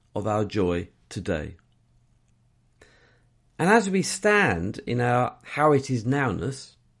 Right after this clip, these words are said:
we look backwards and forwards.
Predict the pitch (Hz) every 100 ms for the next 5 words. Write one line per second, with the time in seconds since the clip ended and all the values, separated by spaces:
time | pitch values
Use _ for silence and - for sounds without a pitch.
0 | _ _ _ _ 117 156 160 - 196 -
1 | 98 101 - - _ _ _ _ - 135
2 | - 117 73 67 - -